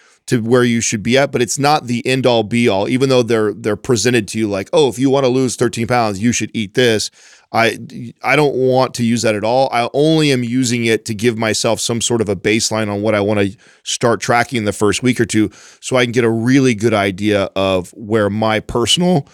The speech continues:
uh, macro maintenance level is. And what you're looking for is this. I'm looking to not really gain or lose anything in those two weeks. I wanna, I, I wanna eat when I'm hungry. Uh, I, I,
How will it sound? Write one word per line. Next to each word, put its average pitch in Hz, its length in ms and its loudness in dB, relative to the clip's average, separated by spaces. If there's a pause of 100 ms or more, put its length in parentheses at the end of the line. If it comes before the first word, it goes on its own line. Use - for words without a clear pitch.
(360)
uh, 117 240 0
macro 123 540 2
maintenance 135 400 -2
level 139 200 4
is. 156 140 0 (220)
And 135 120 -4
what 180 220 0
you're 214 140 2
looking 147 340 0
for 120 320 2
is 98 120 -2
this. 113 200 0
I'm 104 180 -2
looking 151 340 -2
to 123 420 2 (420)
not 139 340 0
really 156 280 2
gain 135 320 2
or 131 200 2
lose 123 300 0
anything 123 480 0
in 107 80 0
those 101 180 2
two 117 160 0
weeks. 113 340 0 (500)
I - 40 -2
wanna, 123 360 2
I, 113 240 2
I 120 80 2
wanna 127 260 0
eat 170 220 0
when 175 100 2
I'm 175 100 0
hungry. 139 520 2 (420)
Uh, 113 320 2
I, 131 260 0
I, 135 200 -2